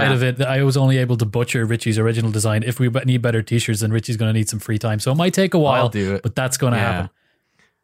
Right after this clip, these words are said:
Speaker 3: Yeah, I think, yeah, wap and then tiny, "No, not that wap."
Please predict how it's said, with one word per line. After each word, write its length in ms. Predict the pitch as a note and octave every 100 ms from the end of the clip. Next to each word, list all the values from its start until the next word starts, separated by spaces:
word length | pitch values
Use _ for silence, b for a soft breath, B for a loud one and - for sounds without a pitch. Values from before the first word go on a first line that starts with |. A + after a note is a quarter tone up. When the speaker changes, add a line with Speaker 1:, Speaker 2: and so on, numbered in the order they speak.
| _
Speaker 3:
Yeah, 260 | - G#2 F#2+
I 80 | A2+
think, 180 | C3 A2+
yeah, 140 | G#2
wap 480 | G2 A#2 A2+ G#2+ -
and 140 | G2+
then 160 | G2 F2+
tiny, 560 | - A2+ G2+ F#2+ F2+ -
"No, 220 | G2+ F#2+
not 220 | G2 G#2
that 200 | G#2 G2+
wap." 300 | - D#2 -